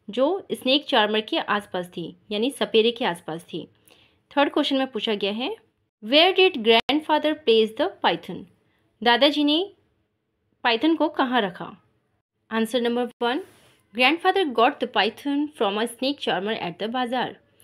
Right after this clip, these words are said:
दादाजी को पाइथन बाजार में स्नेक चार्मर से मिला। "Grandfather impressed the boys and girls gathered around the snake charmer by slinging the python over his shoulders and walking home with it."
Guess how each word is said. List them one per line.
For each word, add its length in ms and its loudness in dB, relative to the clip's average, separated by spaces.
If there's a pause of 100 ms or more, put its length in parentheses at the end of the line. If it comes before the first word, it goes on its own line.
(400)
दादाजी 400 4
को 340 -2 (320)
पाइथन 420 0
बाजार 420 2
में 260 0
स्नेक 280 -4
चार्मर 320 -2
से 180 -8
मिला। 280 -6 (840)
"Grandfather 540 2
impressed 460 -4 (420)
the 160 -2
boys 300 2
and 300 -2
girls 240 0 (100)
gathered 500 2 (160)
around 360 -2
the 140 0
snake 240 -2
charmer 460 -2
by 140 0
slinging 460 -2
the 100 -4 (100)
python 280 -4
over 240 -6
his 140 -4
shoulders 560 -6 (380)
and 240 0 (200)
walking 280 0
home 220 -4
with 160 -4
it." 260 -12